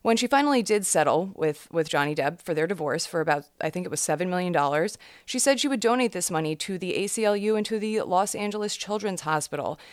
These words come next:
because she didn't, she didn't do this for the money. This wasn't about the money. Spoiler alert,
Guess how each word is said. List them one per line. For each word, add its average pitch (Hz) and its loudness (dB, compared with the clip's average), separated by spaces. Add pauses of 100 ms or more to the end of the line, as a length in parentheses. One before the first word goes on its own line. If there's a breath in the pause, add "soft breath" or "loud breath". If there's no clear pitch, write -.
(160 loud breath)
because 202 0
she 233 -2
didn't, 240 0
she - 0
didn't 247 0
do 220 0
this 196 2
for 175 -2
the 160 0
money. 151 -2
This 175 -2
wasn't 202 4
about 170 4
the 156 -6
money. - -4 (600 soft breath)
Spoiler 254 8
alert, 240 6